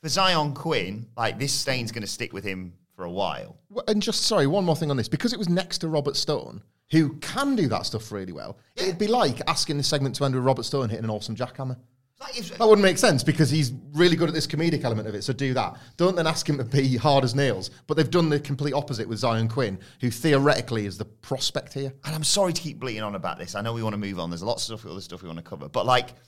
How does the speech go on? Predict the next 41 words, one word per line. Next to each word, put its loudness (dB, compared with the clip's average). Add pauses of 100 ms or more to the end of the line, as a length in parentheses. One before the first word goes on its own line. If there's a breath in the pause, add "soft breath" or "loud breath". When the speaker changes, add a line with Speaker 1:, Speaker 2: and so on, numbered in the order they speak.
(460 soft breath)
Speaker 1:
it's -2
not 2
like 4
they've -2
gone, -4
"Oh, -6
God," -2
afterwards, -4 (140)
"Yeah, -4
you -2
know -4
what? -6
We -14
shouldn't -8
have -8
done -10
that -10
with -12
Zion -8
Quinn." -12
It's -12 (100)
sort -12
of -10
like, -8 (300 soft breath)
doesn't -10
really, -6 (140)
oil -4
and -4
water -6
shouldn't -12
really -4
mix -6
in -10
terms -8
of -10
trying -6
to -4
make -4 (260 soft breath)
someone -6
do -6
something -8